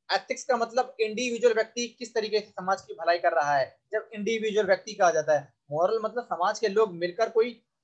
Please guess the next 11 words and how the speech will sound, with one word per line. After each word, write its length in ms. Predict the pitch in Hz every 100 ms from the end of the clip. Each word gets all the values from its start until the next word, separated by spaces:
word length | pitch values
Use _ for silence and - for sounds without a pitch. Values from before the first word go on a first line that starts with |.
| - 147
अ, 100 | 143
decision 440 | 165 175 190 220
ले 140 | 202
रहे 300 | 196 185 185
हैं, 380 | 202 240 - _ _
जो 220 | 208 233
decision 440 | 180 - 208 240 240
सबको 340 | 226 - 233
फॉलो 280 | 202 190 196
करना 300 | 180 160 151
है। 380 | 147 135 -